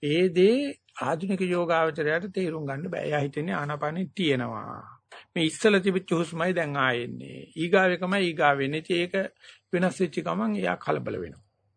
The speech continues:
නමුත් ඉස්සලා ආපු හුස්ම ගියා. ආයෙ නෑ. වෙන හුස්මක් එන්නේ. ඒකට සූදානම් වෙන්න නම් මේ අනිත්‍යත්වයේ තේරුම් ගන්න කල්පනා කරුවොත් පේනවා. ඒක කොයි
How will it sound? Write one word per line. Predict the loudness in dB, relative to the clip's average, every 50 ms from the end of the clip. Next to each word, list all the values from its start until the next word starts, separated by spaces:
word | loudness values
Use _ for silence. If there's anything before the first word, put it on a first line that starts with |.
| _ _ _ -2
නමුත් | 0 0 2 2 0 -2 -6 -14 -20 -20 -20 -20 _ _
ඉස්සලා | -8 -8 -4 -4 -2 0 2 2
ආපු | 2 2 2
හුස්ම | 2 0 0 -2 -4 -6
ගියා. | -4 -2 -2 -2 -2 -2 -2 -4 -4 -6 -6 -6 -8 -12 -14 _ _ _ _ _ _
ආයෙ | -2 0 0 0 0 -2 -2 -4
නෑ. | -6 -6 -6 -6 -6 -6 -8 -6
වෙන | -4 -2 0 0
හුස්මක් | 0 0 -2 -4 -4 -6 -6 -6 -4 -6
එන්නේ. | -6 -4 -4 -6 -6 -6 -8 -8 -10 -12 -16 -18 -20 -20 -20 -20 -12 -6
ඒකට | -4 0 0 0 0 0
සූදානම් | 0 2 2 2 4 4 2 2 2 0 2 2
වෙන්න | 2 2 2 2 0
නම් | 2 2 4 4 4 2 0 -4 -10 -18 _ _ _ _ _ _ _ _ _ _ _ _ _ _ _ _ -20 -8 _
මේ | -4 -4 -2
අනිත්‍යත්වයේ | -2 0 0 0 0 -2 _ 0 0 0 0 -2 -4 -4 -2
තේරුම් | 0 0 0 0 -2 -4 -4
ගන්න | -4 -4 -4 -2 0
කල්පනා | 0 0 0 0 0 0 0 0
කරුවොත් | 0 -2 -2 -2 -2 -4 -4
පේනවා. | -4 -4 -4 -2 -2 -2
ඒක | -2 -2 -2 -4 -8 -8
කොයි | -8 -6 -4 -4 -4 -2